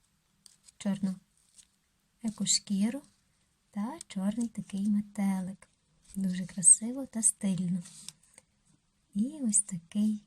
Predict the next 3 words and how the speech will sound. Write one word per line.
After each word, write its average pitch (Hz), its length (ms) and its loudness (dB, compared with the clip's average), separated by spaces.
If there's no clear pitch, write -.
красивий 202 800 2
святковий 208 800 2
бантик. 196 640 2